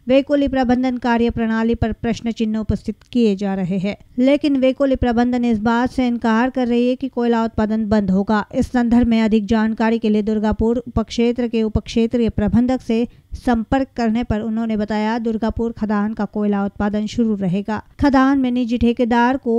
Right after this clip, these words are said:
ओबी हटाने का काम दिया जा रहा है, इसका टेंडर भी हुआ है। आगामी कुछ ही दिनों में ठेकेदार द्वारा काम भी शुरू होगा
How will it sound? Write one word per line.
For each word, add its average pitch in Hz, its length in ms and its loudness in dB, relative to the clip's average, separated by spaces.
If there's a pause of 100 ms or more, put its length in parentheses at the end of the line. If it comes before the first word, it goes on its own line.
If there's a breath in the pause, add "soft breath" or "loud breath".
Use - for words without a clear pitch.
(120)
ओबी 240 320 0
हटाने 226 440 -2
का 226 160 -6
काम 208 300 -4
दिया 208 260 0
जा 226 200 2
रहा 196 280 2
है, 208 180 0 (100)
इसका 233 260 -2
टेंडर 220 360 0
भी 214 160 2
हुआ 220 300 -2
है। 208 260 -4 (260)
आगामी 254 420 2
कुछ 262 220 0
ही 254 80 0
दिनों 247 240 0
में 240 160 -2
ठेकेदार 233 540 0
द्वारा 240 280 2
काम 226 340 -2
भी 233 100 4
शुरू 220 300 -2
होगा 214 300 0